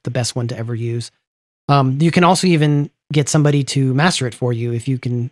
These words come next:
find, you know, a, a, a, a person that will do 'em and be able to do 'em in your, in the time frame you can. But there are people that, that, that, that's what they do, is they do mastering and mixing for you, um, that you can send it off to.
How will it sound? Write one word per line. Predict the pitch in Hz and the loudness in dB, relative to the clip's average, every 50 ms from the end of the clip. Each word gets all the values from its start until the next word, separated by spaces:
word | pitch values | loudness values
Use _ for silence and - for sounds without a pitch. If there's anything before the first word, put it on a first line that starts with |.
| _ _ | _ _
find, | 139 135 135 131 131 127 | -4 -2 0 -2 -2 -2
you | 131 | 0
know, | 131 127 123 127 | 0 0 -2 -2
a, | 123 - 135 127 123 123 131 - _ | -2 -4 -6 -8 -6 -8 -10 -6 _
a, | 131 127 | -6 -6
a, | 127 - _ | -6 -8 _
a | - - | -12 -6
person | - 147 143 - 135 131 | -2 -2 -2 0 -2 -4
that | 123 - | -4 -4
will | 135 131 123 | -6 -6 -2
do | 131 147 151 156 | 0 2 2 2
'em | 170 190 185 _ _ _ _ _ _ _ - | 0 0 -4 _ _ _ _ _ _ _ 0
and | 135 135 123 | 0 0 2
be | 120 143 | 2 0
able | 139 131 | 0 0
to | 123 127 | -2 -2
do | 123 139 135 | 0 0 2
'em | 131 135 | 2 0
in | 131 | 0
your, | 131 127 127 123 131 | 0 0 -2 -2 -4
in | - - 143 135 | -4 -4 -4 -4
the | 127 | -4
time | - - 147 143 127 | -4 -2 -4 -4 -2
frame | - 143 135 135 | -2 -2 -2 -2
you | 131 135 | -2 -2
can. | - - 135 131 131 127 | -2 -2 -2 0 0 -2
But | 123 - | -2 -2
there | - 135 131 | -2 -2 0
are | 139 135 | -2 -2
people | - - 147 143 131 127 | -4 -6 -6 -4 -2 -2
that, | 127 120 120 - _ _ _ _ _ | -2 -4 -6 -8 _ _ _ _ _
that, | 135 127 - _ - - _ - | -8 -8 -8 _ -20 -20 _ -6
that, | 131 127 120 | -6 -4 -2
that's | 131 127 - | -4 -4 -4
what | - 127 | -4 -4
they | - 123 | -4 -4
do, | 123 123 127 127 127 | -2 0 0 0 0
is | 123 117 | -2 -2
they | 127 127 | -4 -4
do | 123 131 127 | -2 -2 -2
mastering | 123 127 123 120 - - 120 120 120 | -2 -2 -2 -4 -4 -4 -4 -4 -2
and | 127 147 143 | 0 0 0
mixing | 120 110 - - - 117 117 120 - _ _ _ _ _ _ _ _ _ | 0 -4 -6 -8 -8 -8 -8 -8 -10 _ _ _ _ _ _ _ _ _
for | 139 127 | -2 -2
you, | 123 120 120 117 - _ _ | 0 -2 -4 -6 -8 _ _
um, | 143 123 117 120 | -8 -6 -6 -6
that | 127 - | -6 -6
you | 135 127 | -8 -8
can | - 127 | -8 -8
send | - 120 120 | -6 -4 -4
it | 120 113 | -4 -4
off | 113 110 113 - | -4 -6 -8 -8
to. | - - 123 117 | -8 -6 -6 -6